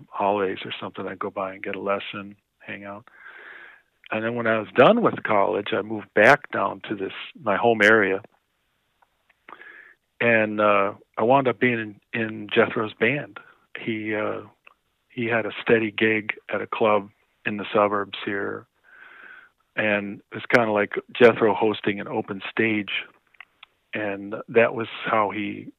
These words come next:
uh, put together his group that he called the Jethro Burns Quartet. And so, uh, then, you know, at that point, the studies be-,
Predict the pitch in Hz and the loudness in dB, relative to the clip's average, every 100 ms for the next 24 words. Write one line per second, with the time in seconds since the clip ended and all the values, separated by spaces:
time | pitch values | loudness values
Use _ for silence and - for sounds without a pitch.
0 | - 104 98 95 120 - 98 104 101 98 | -6 -4 -4 -4 -4 -4 -2 0 0 -4
1 | 98 - 107 - 101 - 101 95 - 101 | -6 -4 -4 -4 -4 -4 -4 -2 2 2
2 | 113 92 101 98 - - 107 - - 101 | 2 -2 0 -2 -4 -8 -8 -6 -6 -6
3 | - _ _ - - - - - - _ | -8 _ _ -20 -20 -20 -20 -20 -20 _
4 | - 107 - 113 101 98 110 _ - 104 | -6 -4 0 2 4 0 -6 _ -8 -6
5 | 98 - - 113 131 131 120 - 135 120 | -6 -10 -8 6 6 6 0 -12 -6 -4
6 | 101 101 131 143 - 113 107 - 107 - | -2 6 8 8 6 -2 -2 -2 -6 0
7 | - 127 113 104 - - 107 | 6 6 6 -2 -8 -8 -8